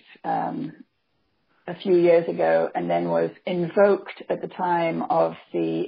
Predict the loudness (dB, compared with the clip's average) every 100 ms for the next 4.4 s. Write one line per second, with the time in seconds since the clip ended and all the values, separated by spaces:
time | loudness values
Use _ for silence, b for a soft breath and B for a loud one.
0 | -2 -2 -2 0 2 2 2 2 2 0
1 | -2 -8 -4 -2 -2 -2 2 2 4 4
2 | 2 -2 -12 b b b b b b _
3 | _ _ _ _ 0 4 4 4 4 4
4 | 2 2 2 2